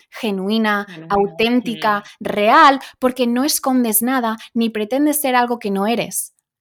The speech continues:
Speaker 1: Lo aceptas todo, lo agradeces todo y te muestras todo porque todos somos humanos. Y de hecho, cuando compartimos estas partes de nosotras que son más sticky, ¿no? Que son más pegajosas, de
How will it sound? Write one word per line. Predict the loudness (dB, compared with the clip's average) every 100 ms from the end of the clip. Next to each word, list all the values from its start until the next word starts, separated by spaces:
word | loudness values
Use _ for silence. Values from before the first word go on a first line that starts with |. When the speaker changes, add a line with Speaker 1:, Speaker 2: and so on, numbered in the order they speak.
| -6
Speaker 1:
Lo | -4
aceptas | -2 -6 -6 -6 -4
todo, | -2 0 0 -2 -6
lo | -6
agradeces | -4 -4 -6 -8 -6
todo | -2 -2 -2 -6 _ -12
y | -8
te | -6
muestras | -6 -6 -6 -6 -6
todo | -6 -6
porque | -10 -12
todos | -10 -10 -8
somos | -8 -6
humanos. | -6 -6 -6 -8
Y | -6
de | -6
hecho, | -6
cuando | -6 -6 -4
compartimos | -4 -4 -4 2 4 4
estas | 2 0 2
partes | 0 0 -2
de | 0
nosotras | 0 0 -2 -4 -6
que | -10 -8 -6
son | -2
más | 0 -2
sticky, | -6 -8 -8 -6 -8
¿no? | -8
Que | -8
son | -4
más | -4 -4
pegajosas, | -6 -8 -4 -4 -2 -4 -6
de | -12